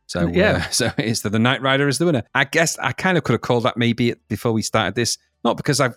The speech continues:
Speaker 1: I play favourites. I try not to when we start these, when we do watch these things, I try and watch them with a complete open mind. But
Speaker 2: Hmm.
Speaker 1: as you progress through, even with its rote direction, you kind of feel that the Larson machine was in more effect than the Street Hawk machine.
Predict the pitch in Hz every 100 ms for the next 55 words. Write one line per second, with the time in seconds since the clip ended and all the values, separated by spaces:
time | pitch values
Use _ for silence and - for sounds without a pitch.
0 | - 135 - 156 131 104 104 147 151 190
1 | 147 170 - 123 120 117 - 156 139 113
2 | 101 - _ - 131 127 139 139 160 -
3 | 127 - 101 131 - 208 156 - 139 120
4 | - - 147 139 123 - 107 110 101 92
5 | 117 110 - _ 165 143 107 - 143 160
6 | 151 151 135 131 113 - 135 127 120 -
7 | - 143 123 120 120 - 123 120 113 113
8 | - - 110 104 - _ 107 - 123 110
9 | - 127 110 104 104 _ - 110 110 120
10 | 110 - 113 107 104 - _ - 110 107
11 | 139 113 101 104 - _ _ 117 117 110
12 | 107 104 - 101 - - 101 98 95 -
13 | 110 - 95 90 - 87 95 87 85